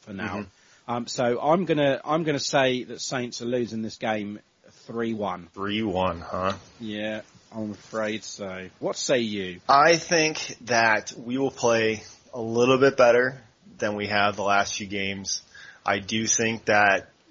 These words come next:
Speaker 2: we are gonna have that, uh, that nail, that, uh, the, j-, the, j-, uh, the, excuse me, the gel, uh, that niche type of, uh, thing.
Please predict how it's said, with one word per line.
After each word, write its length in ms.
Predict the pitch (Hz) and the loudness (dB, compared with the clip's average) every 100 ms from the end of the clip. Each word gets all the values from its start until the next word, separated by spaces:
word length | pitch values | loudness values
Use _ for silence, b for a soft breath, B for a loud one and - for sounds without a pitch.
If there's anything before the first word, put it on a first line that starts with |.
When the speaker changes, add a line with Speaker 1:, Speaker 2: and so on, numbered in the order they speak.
| - | -16
Speaker 2:
we 340 | 123 107 104 | -12 -8 -2
are 120 | 104 98 | 0 0
gonna 180 | 101 | 0
have 540 | 90 98 101 101 92 101 | 0 2 4 2 -2 -6
that, 680 | 104 98 92 - - - B B B - | -2 0 0 -2 -4 -4 B B B -14
uh, 320 | - 117 87 - | -10 -8 -10 -2
that 300 | 120 107 110 | 2 2 2
nail, 400 | 110 113 113 120 | -2 4 6 6
that, 240 | 107 101 - _ - | 6 2 0 _ -12
uh, 180 | 113 101 101 107 | -8 -8 -10 -10
the, 120 | 104 110 | -4 -2
j-, 320 | 95 - 131 | -2 -2 0
the, 120 | 113 | 2
j-, 220 | 110 120 | 4 4
uh, 160 | - 120 | 4 2
the, 160 | 104 - | 0 -6
excuse 260 | 110 - 95 | -2 0 0
me, 120 | 90 | -4
the 100 | 95 | -2
gel, 540 | 87 117 110 107 - B B B - | 4 6 8 6 2 B B B -2
uh, 380 | 90 90 87 | 2 2 0
that 300 | 98 104 95 | 0 0 0
niche 460 | 107 107 123 123 - | -4 -2 0 0 -4
type 280 | - 117 110 | 0 0 0
of, 180 | 101 - - | -10 -14 -10
uh, 380 | 101 98 95 98 | -6 -6 -6 -8
thing. 460 | 123 120 117 113 | -6 -4 -4 -6